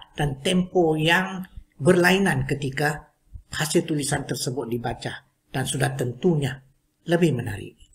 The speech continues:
Padat petikan ini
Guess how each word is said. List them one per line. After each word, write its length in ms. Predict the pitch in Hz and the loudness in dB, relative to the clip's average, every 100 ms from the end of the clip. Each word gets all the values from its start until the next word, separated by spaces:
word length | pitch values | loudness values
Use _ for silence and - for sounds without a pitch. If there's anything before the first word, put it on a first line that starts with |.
| _ _ _ _ _ _ _ _ _ _ _ _ _ _ _ _ _ _ - - - - - _ _ _ _ _ | _ _ _ _ _ _ _ _ _ _ _ _ _ _ _ _ _ _ -20 -20 -20 -20 -20 _ _ _ _ _
Padat 480 | 175 170 185 - - | 6 8 6 2 -4
petikan 480 | 131 139 131 135 131 | -6 -6 -2 0 0
ini 320 | 123 117 - | 0 -2 -6